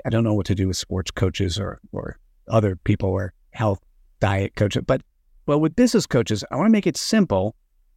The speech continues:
that you can provide value. You can actually, this is my favorite term that you asked about earlier, to, to actually have client-funded acquisition.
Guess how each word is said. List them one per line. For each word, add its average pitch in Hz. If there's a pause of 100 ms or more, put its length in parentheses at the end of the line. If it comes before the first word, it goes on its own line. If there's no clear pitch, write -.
(140)
that 135 (140)
you 135
can 147
provide 135
value. 110 (400)
You 147
can 139
actually, 135
this 131
is 123
my 117
favorite 123
term 120
that 117
you 104
asked 107
about 107
earlier, 110 (380)
to, 131
to -
actually 135
have 123 (120)
client-funded 139
acquisition. 113